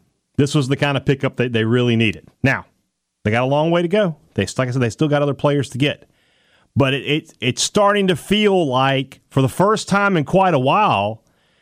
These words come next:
there's some positive momentum, that, that, that, that ball is starting to roll down the hill just a little bit in the right direction for Mississippi State, and that they can start picking up some momentum.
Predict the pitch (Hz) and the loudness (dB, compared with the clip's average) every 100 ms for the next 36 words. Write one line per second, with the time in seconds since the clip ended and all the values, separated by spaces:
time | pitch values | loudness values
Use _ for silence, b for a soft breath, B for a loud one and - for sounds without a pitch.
0 | _ _ 139 156 - 151 - 160 160 139 | _ _ 0 0 0 -2 0 2 2 0
1 | 139 123 131 127 135 101 98 113 127 127 | -2 0 2 2 2 0 -2 -2 -2 -2
2 | 120 127 104 117 131 117 123 147 156 143 | -2 -4 -4 -2 -2 -2 0 2 2 0
3 | 117 156 151 131 127 110 123 135 147 135 | 0 0 0 0 0 2 2 2 2 2
4 | 131 131 123 104 135 117 101 92 b b | 0 0 -2 0 0 2 0 -4 b b
5 | b b b b 101 147 - 139 127 131 | b b b b 0 2 0 -2 0 2
6 | 127 107 120 110 - 127 123 120 147 127 | 2 0 0 -2 -2 2 2 4 2 0
7 | 120 120 107 - 98 90 110 113 - 98 | 0 0 -2 -4 -4 -2 -2 0 -2 -6
8 | 107 107 - 113 82 - 101 104 104 110 | -4 -4 -2 -4 -4 -12 -6 -2 0 -2
9 | 117 117 120 - 127 - 143 139 131 123 | -4 -2 -4 -2 -4 -2 -2 0 -2 -4
10 | - 123 117 120 104 80 | -2 0 2 0 -2 -8